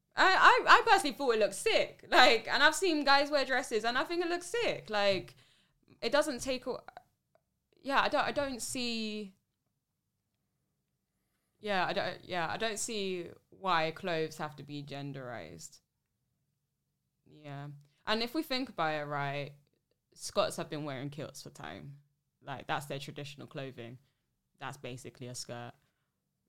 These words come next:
You know, like, there's, I don't s-,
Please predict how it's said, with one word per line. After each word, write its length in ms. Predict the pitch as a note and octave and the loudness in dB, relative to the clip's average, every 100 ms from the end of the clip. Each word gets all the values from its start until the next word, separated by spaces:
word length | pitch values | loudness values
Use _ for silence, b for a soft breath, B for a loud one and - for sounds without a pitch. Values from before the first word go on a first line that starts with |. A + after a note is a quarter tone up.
| _ - | _ -14
You 80 | |
know, 300 | D3 B2+ B2 B2 _ _ C3+ | -12 -10 -14 -16 _ _ -16
like, 340 | A#2+ A#2 B2+ - - _ _ - | -14 -14 -16 -20 -20 _ _ -12
there's, 220 | D#3+ D3 - | -10 -10 -10
I 120 | - | -8
don't 180 | D3+ E3+ | -6 -6
s-, 280 | - - - | -8 -14 -20